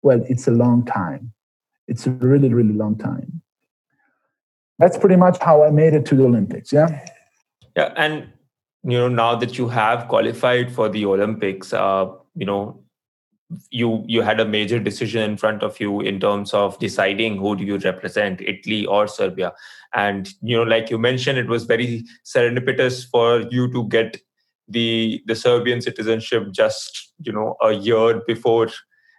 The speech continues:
Speaker 2: um, the Olympics, and just when you decided you want to go to the Olympics. Uh, how did that transpire out for you? And, you know, how did you made, made your decision to go for Serbia?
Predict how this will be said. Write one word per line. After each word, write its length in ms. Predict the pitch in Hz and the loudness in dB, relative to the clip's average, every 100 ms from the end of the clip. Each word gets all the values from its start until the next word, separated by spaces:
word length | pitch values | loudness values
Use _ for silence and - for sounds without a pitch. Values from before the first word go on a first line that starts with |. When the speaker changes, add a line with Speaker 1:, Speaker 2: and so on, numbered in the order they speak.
| _ 110 | _ -2
Speaker 2:
um, 600 | 101 98 98 98 104 _ | 0 2 -2 -6 -12 _
the 240 | 98 107 101 | -8 -6 -2
Olympics, 680 | 101 101 110 107 95 - | 0 0 -2 -4 -4 -4
and 140 | 110 104 | -6 -2
just 200 | 107 - | -2 -2
when 140 | 110 | -4
you 80 | 104 | -4
decided 500 | 90 98 95 107 104 | -6 -4 0 0 -2
you 120 | 98 98 | -8 -8
want 260 | 92 101 | -6 -4
to 80 | 107 | -6
go 160 | 98 98 | -4 -4
to 80 | 95 | -2
the 100 | 92 | -4
Olympics. 680 | 90 90 92 92 - - - | -4 -8 -10 -14 -14 -18 -4
Uh, 180 | 104 101 98 _ _ | -2 -2 -4 _ _
how 260 | - 120 123 | 0 0 2
did 260 | 127 - | 0 0
that 300 | 113 113 113 | 0 0 0
transpire 580 | 113 104 98 110 104 104 | -2 -2 -4 -2 0 2
out 240 | 98 98 | 0 -2
for 160 | - 98 | -8 -6
you? 300 | 98 95 98 | -2 -2 -2
And, 300 | 95 95 - _ _ | -4 -6 -14 _ _
you 80 | 98 | -8
know, 180 | 98 95 | -6 0
how 200 | 98 101 | 0 0
did 180 | 92 | -4
you 80 | 107 | -4
made, 300 | 101 101 95 - - | -2 -4 -6 -14 -8
made 200 | 104 98 | -6 -4
your 100 | 98 | -4
decision 460 | 101 113 104 117 110 | -4 -6 -6 -4 -4
to 140 | 95 - - | -8 -10 -4
go 200 | 107 107 | -4 -2
for 240 | 104 104 | 0 0
Serbia? 340 | - 90 87 | -2 -6 -8